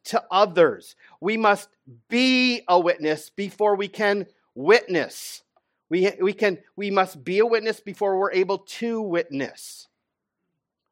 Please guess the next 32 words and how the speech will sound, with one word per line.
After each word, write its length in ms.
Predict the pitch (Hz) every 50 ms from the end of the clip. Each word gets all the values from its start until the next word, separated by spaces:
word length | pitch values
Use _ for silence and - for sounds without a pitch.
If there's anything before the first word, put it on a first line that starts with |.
| _ _
Luke 300 | - - 185 202 185 196
twenty-four, 640 | - - 202 196 196 202 190 185 - 220 208 196 165
verse 300 | 147 165 165 156 - -
forty-nine, 640 | - 180 175 180 175 180 185 185 185 175 156 147 139
"And 80 | 131
behold, 360 | 147 160 156 196 208 202 175 165
I 100 | 160 156
send 300 | - - - 190 185 180
the 60 | 165
promise 540 | - - - 202 202 220 240 247 233 - 220
of 160 | 208 185 190
my 140 | 202 202 196
Father 420 | - - 190 185 190 190 196 185
upon 340 | 180 - 180 165 147 139 127
you, 260 | 123 120 117 120 123 _ _ _ _ _ _ _ _ _ _ -
but 160 | 147 143 -
tarry 320 | - 196 196 208 214 220
ye 160 | 214 202 196 202
in 80 | 202
the 80 | 196 190
city 280 | 190 - 185 170 180
of 80 | 180 156
Jerusalem 420 | - 147 143 139 135 - 135 131 -
until 760 | - 135 127 - - - 220 220 226 233 226 226 226 233 - _ _ _ _ _ _ -
ye 480 | 131 160 202 208 208 208 208 185 170 131
be 240 | 131 170 170 165 160
endued 760 | 139 139 127 120 117 113 175 220 233 240 240 247 220 226 208 _ _ _ _ -
with 260 | 139 139 127 - _
power 720 | - - 190 180 185 202 202 202 202 202 202 196 202 - _ _ _ _ _ _ _ _ _ _ _ _ _ _ _ _ _ -
from 220 | - 156 147 151 151 -
on 440 | 170 175 185 185 190 190 185 165 - _
high." 500 | - 180 165 156 139 117 107 98 80